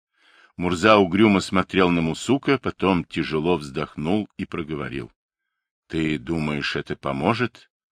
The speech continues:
Помолчал и добавил с надеждой: «Может, и правда сами онгоны, добрые духи монгольских легенд, пришли мне на помощь?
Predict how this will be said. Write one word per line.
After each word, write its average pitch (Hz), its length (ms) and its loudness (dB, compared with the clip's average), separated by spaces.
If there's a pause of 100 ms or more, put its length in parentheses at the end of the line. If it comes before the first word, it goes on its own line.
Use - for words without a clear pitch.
(380)
Помолчал 85 800 2
и 101 80 -6
добавил 71 540 -2
с - 120 -20
надеждой: 62 640 -12 (1300)
«Может, 98 480 2 (360)
и 80 100 -8
правда 90 640 0
сами 98 640 2 (100)
онгоны, 85 840 0 (300)
добрые 120 560 4
духи 113 320 -2
монгольских 101 760 2
легенд, 104 540 -8 (400)
пришли 92 500 0
мне 78 220 0
на 78 160 -2
помощь? - 760 -12